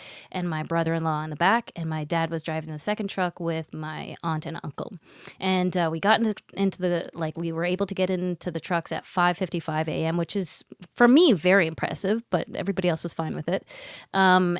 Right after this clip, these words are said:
and we were really excited to, like, g-, get out, and everybody was like, we were realis-, we were realistic, like, you know, sometimes you go on these drives and you don't see an-, anything or very much of anything.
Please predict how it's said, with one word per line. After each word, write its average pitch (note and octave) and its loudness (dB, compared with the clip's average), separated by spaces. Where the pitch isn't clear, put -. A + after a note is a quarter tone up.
and G3 4
we G3 4
were G3 4
really F#3 4
excited E3+ 2
to, F3+ -2
like, D#3+ -2
g-, F3+ -6
get D#3+ -4
out, A3 8
and D#3+ -12
everybody F#3 -6
was F3 -4
like, F3+ -2
we G3+ 2
were F#3 2
realis-, C4 4
we B3+ 4
were C4+ 6
realistic, C4 4
like, E3 -2
you F#3 -2
know, D3+ -6
sometimes A#3 -2
you A#3 0
go G#3 0
on G#3 2
these F#3+ 2
drives E3+ 0
and F3 -2
you E3 -4
don't F3 -2
see E3+ -2
an-, F3 0
anything F#3 4
or D#3+ 0
very F3+ 4
much F3+ 0
of E3 -10
anything. E3 -6